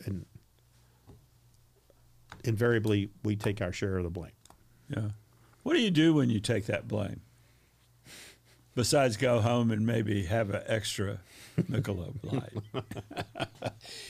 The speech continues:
Speaker 1: Well, I, I, I don't know. You, you, you try as humbly as possible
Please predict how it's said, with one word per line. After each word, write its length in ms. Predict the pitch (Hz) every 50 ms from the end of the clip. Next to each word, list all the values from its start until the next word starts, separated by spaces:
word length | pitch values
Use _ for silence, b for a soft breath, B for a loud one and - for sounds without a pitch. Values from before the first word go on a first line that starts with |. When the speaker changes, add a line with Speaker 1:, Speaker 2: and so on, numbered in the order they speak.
| B B B B B B B B B _ -
Speaker 1:
Well, 180 | - 185 185
I, 120 | 190 185 180
I, 300 | 175 - 175 - - - - - - - - - -
I 20 |
don't 120 | 120 143 180
know. 100 | 220 214
You, 240 | 160 135 131 135 127 - -
you, 220 | - 123 120 117 - - - _ _ _ _ -
you 260 | 135 123 120 117 104 - 117
try 360 | 107 - 135 127 131 131 127
as 220 | 127 - 117 110 104
humbly 720 | 104 - - - 160 165 180 175 165 165 170 165 156 127
as 180 | 123 117 107 -
possible 840 | - - 117 110 110 104 - 107 90 95 90 82 82 80 78 -